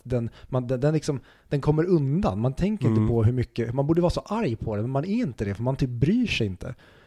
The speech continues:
Speaker 2: Exakt. Det är som, det, ja. Jag ser ju hellre en dålig film än att se om den här.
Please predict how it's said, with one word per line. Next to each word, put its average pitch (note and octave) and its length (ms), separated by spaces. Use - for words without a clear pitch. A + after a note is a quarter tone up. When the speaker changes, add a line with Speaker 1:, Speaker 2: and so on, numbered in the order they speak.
Speaker 2:
Exakt. - 760
Det B2+ 120
är B2 60
som, A#2 160
det, A#2+ 160
ja. A#2 360
Jag B2+ 140
ser C#3 80
ju B2+ 60
hellre C#3 260
en C3 120
dålig C#3+ 460
film G2+ 220
än G#2 120
att G#2+ 80
se A#2 80
om A2 140
den A#2 120
här. A#2 320